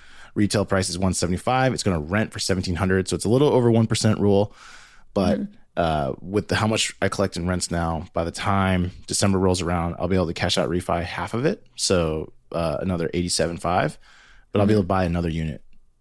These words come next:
Speaker 1: in about a year. So I'm
Speaker 2: Okay,
Speaker 1: basically gonna
Speaker 2: that's
Speaker 1: buy a
Speaker 2: cool.
Speaker 1: unit a year now for, until I die. That's my plan.
Speaker 2: So how much would that get you cash flowing every month? Like, at what point can it sustain your whole life? Just doing
Speaker 1: Well,
Speaker 2: this?
Speaker 1: that's, so I,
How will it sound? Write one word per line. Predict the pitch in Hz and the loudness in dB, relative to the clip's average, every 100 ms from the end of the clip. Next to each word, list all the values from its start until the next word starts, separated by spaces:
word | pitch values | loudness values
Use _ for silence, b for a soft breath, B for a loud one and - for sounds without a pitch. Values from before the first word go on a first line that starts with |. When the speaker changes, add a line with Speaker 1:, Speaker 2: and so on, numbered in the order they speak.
| - _ - | -20 _ -10
Speaker 1:
in | 92 | -6
about | 78 71 | -4 -4
a | 62 | -6
year. | 50 - _ - - B B B B B - 208 | -8 -12 _ -20 -20 B B B B B -4 -2
So | 233 95 | 2 2
I'm | |
Speaker 2:
Okay, | 95 | 4
Speaker 1:
basically | 107 104 120 | 2 2 2
gonna | 110 | 2
Speaker 2:
that's | 92 | 2
Speaker 1:
buy | 98 104 | 2 2
a | |
Speaker 2:
cool. | 92 | 2
Speaker 1:
unit | 95 95 | 2 0
a | 87 | 0
year | 87 82 | 0 -2
now | 82 69 | -2 -6
for, | - 73 - | -6 -10 -6
until | 85 82 73 | -4 -2 -2
I | |
die. | 64 57 - - | -4 -8 -8 -4
That's | - 98 | -2 -2
my | 82 | -2
plan. | 82 69 - _ _ | -4 -8 -18 _ _
Speaker 2:
So | - | -4
how | 226 240 | -2 0
much | 254 240 | 0 2
would | 208 | 2
that | 208 | 2
get | 208 196 202 | 0 -2 -2
you | 180 180 | -2 -2
cash | - 190 - | -2 -2 -2
flowing | - 190 190 175 - | -4 -2 -2 -6 -6
every | 185 - | -8 -6
month? | - - - - b b b b b - 214 | -8 -8 -12 -14 b b b b b -6 2
Like, | |
at | 220 | 4
what | 240 240 | 4 2
point | 226 - | 0 0
can | |
it | 175 | -2
sustain | 196 - 190 | -4 -4 -4
your | 180 | -4
whole | 175 - | -2 -2
life? | - - - - - - - - - - - | -2 -6 -14 -20 -20 -20 -20 -20 -20 -20 -12
Just | - | -8
doing | 185 160 | -4 0
Speaker 1:
Well, | 139 | 2
Speaker 2:
this? | 156 185 - - - | 2 0 -4 -8 -4
Speaker 1:
that's, | - | 2
so | 170 | 4
I, | 156 | 4